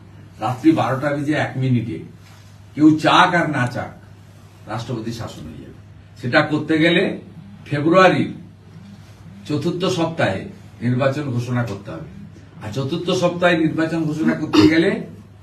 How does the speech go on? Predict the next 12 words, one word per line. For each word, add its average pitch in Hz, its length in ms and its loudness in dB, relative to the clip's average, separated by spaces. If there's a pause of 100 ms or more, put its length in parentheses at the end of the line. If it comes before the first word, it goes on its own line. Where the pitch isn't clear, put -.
(500)
at 147 220 2
least 220 280 2 (120)
ফেব্রুয়ারির 165 480 4
তৃতীয় 165 300 2
সপ্তাহের 160 440 -2
মধ্যে 143 280 -4
চূড়ান্ত 135 360 -4
ভোটার 123 380 -4
তালিকা 123 340 -2 (560)
প্রকাশ 135 340 -2
করতে 104 300 -10
হবে। 78 160 -16